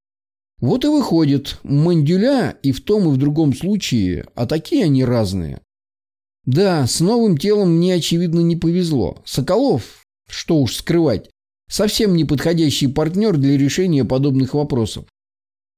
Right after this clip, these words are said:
Внешне он напоминает того самого глупого пингвина из незабвенной песни о буревестнике.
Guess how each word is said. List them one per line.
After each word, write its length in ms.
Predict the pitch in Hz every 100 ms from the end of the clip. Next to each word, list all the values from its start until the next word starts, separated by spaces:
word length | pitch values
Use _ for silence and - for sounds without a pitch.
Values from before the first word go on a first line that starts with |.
| _ _ _
Внешне 540 | 120 165 285 285 226 220
он 320 | - 220 214
напоминает 680 | 180 170 175 190 208 196 147
того 240 | 165 165
самого 440 | 147 196 196 170 156
глупого 480 | 147 185 160 156
пингвина 760 | 143 175 180 160 180 202 135 113
из 140 | 117 117
незабвенной 800 | 127 113 135 117 151 170 147 123
песни 400 | 151 156 143 139
о 80 |
буревестнике. 880 | 131 135 143 151 131 - 95 78 73